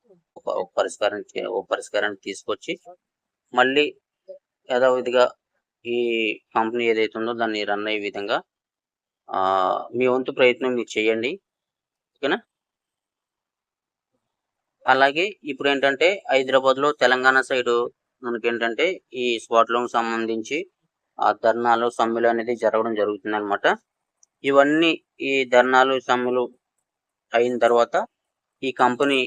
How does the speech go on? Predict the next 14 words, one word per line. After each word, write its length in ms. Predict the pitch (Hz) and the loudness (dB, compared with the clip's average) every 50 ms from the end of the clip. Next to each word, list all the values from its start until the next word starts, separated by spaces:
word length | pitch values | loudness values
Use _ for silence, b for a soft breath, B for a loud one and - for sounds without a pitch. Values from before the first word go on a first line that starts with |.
| - _ _ _ _ _ _ _ _ _ _ _ _ | -4 _ _ _ _ _ _ _ _ _ _ _ _
ఉంటుందా 460 | 131 127 123 113 131 127 127 123 127 127 - _ _ _ _ _ _ _ _ _ _ _ _ _ _ _ _ _ _ _ _ _ _ _ _ _ _ _ _ _ _ _ _ - | -8 -8 -6 -4 -4 -4 0 2 2 2 0 _ _ _ _ _ _ _ _ _ _ _ _ _ _ _ _ _ _ _ _ _ _ _ _ _ _ _ _ _ _ _ _ -4
అనేది 380 | 113 120 123 123 120 131 175 226 220 _ _ _ _ _ _ _ _ _ _ - | -2 0 0 0 0 0 -2 -4 -4 _ _ _ _ _ _ _ _ _ _ 0
ఎప్పటికప్పుడు 560 | 135 - - - 156 139 143 135 - - 131 | 0 2 4 2 4 4 4 2 4 2 2
అప్‌డేట్స్ 440 | 117 - 127 131 123 123 - - 214 262 254 _ _ - | 2 4 0 -2 -2 -2 -6 -8 -8 -8 -8 _ _ -6
నేను 200 | 123 123 123 120 | -4 -2 -2 -2
ముందుకు 420 | 117 117 120 113 123 - 120 113 104 101 - 101 _ _ _ _ _ _ _ _ _ 247 _ _ _ - - - _ _ _ _ _ _ _ _ _ _ _ _ - | -2 -2 -2 -4 -4 -4 -2 -2 -2 -4 -6 -10 _ _ _ _ _ _ _ _ _ _ _ _ _ -20 -20 -20 _ _ _ _ _ _ _ _ _ _ _ _ -4
చేస్తూ 200 | 117 - - - | -4 -4 -2 -2
ఉంటాను. 320 | 117 113 110 117 120 135 190 262 - _ _ _ _ _ _ _ _ _ _ _ _ - | -2 -2 0 0 0 0 0 -4 -6 _ _ _ _ _ _ _ _ _ _ _ _ -2
మన 120 | 139 139 | -2 0
ఛానల్ని 400 | 131 143 139 139 147 151 147 139 | 4 4 4 4 4 0 -2 0
వాచ్ 200 | 131 131 127 - | 2 2 0 2
చేస్తూ 300 | - 143 131 123 - - 131 117 104 - | 2 2 2 2 0 -2 -2 -2 -2 0
తెలుసుకోండి 400 | _ 123 117 107 - 131 131 127 | _ -2 -2 0 -2 -2 -2 0
ఫ్రెండ్స్, 300 | 123 156 185 277 277 - | 2 2 0 0 -2 -8